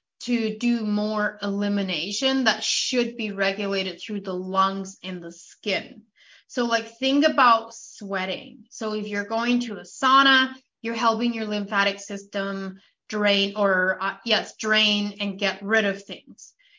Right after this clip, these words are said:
If you're working out and you're sweating, you're helping the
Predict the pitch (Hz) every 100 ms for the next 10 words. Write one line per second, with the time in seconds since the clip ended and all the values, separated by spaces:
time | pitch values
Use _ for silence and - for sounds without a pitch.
0 | _ 226 240 254 226 214 214 214 214 202
1 | 233 269 277 277 233 214 196 202 208 214
2 | 208 214 214 214 - 196 226 220 226 220
3 | 208 226 208 208 196 190 190 190